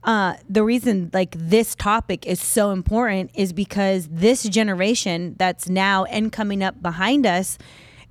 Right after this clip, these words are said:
in this digital age world where it's constantly hiding behind a, a filter, hiding behind a social media, and nobody has to call a-,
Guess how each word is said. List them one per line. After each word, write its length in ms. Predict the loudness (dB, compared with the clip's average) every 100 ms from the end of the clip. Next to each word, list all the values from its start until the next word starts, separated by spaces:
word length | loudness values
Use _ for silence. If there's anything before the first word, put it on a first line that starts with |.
| -12 2
in 180 | 4 6
this 160 | 2
digital 500 | 0 2 4 4 0
age 260 | 2 0 0
world 460 | 0 2 2 0 0
where 240 | 0 0
it's 160 | 0 -4
constantly 600 | -2 -2 -2 -4 -2 -2
hiding 400 | -2 0 0 -2
behind 460 | -2 -4 -4 -2
a, 200 | -2 -4 -6 -16 -20 -8
a 100 | -8
filter, 500 | 0 2 4 2 2
hiding 320 | 2 2 2
behind 320 | 0 0 0 0
a 20 |
social 360 | 0 -2 0
media, 320 | 0 0 2 0
and 140 | -2 -6 -8 2
nobody 340 | 4 6 4
has 240 | 2 -2
to 80 | -4
call 520 | -4 2 4 4 2
a-, 120 | 0